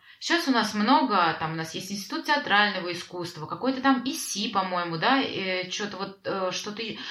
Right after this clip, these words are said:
то есть у нас даже, например, в театре ребята, есть очень много, а, людей, которые, э, получили, ну, не классическое вот это вот, типа, мажорное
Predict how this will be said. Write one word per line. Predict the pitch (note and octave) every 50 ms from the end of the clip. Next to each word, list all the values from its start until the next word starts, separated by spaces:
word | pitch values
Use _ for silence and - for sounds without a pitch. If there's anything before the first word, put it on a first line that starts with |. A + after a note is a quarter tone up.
| - - -
то | -
есть | A#3 A#3 -
у | A3+
нас | A#3+ D4 D4+ -
даже, | C4+ C#4 C#4 C4+
например, | C4+ C4 B3+ B3+ B3+ C#4 C4+
в | -
театре | - - C4 B3 A#3 A#3 - F#3+ F#3 F#3 - -
ребята, | F#3+ G3 - F#3+ G3+ B3+ D4 - D#4 A#3+ G3 F3 F3+
есть | E3+ G3 G3 G3
очень | A3+ A3+ A3+ - G#3
много, | G#3 A#3 A#3 A3+ G3 F3+ E3+ D#3 C3+ - -
а, | F3 F3 E3+ E3
людей, | E3 E3+ F3 E3 F3+ A#3+ D4+ E4 -
которые, | - G3 G3+ A3 A3+ A3+ A3 A3 G#3 G3+ G3 - - - - - - - - - -
э, | F#3 F#3+ F#3 F#3 F3+
получили, | F3+ F#3+ F#3+ F#3+ - - C#4 D#4 D4+ C4+ A3 F3+ G3
ну, | G#3+ A#3+
не | A#3 A3+ A3+
классическое | G#3+ A3+ G#3+ G#3+ - G#3 G#3 - - - F#3 F3
вот | E3 E3 F3+
это | F3 E3+ C#3+
вот, | D3 D#3+ -
типа, | - - E3+ F3 F3+ D#3 - - - - - -
мажорное | F3+ F3 D#3+ F3+ G3+ A3 A3+ A3 G#3 F#3+ F3 E3+ E3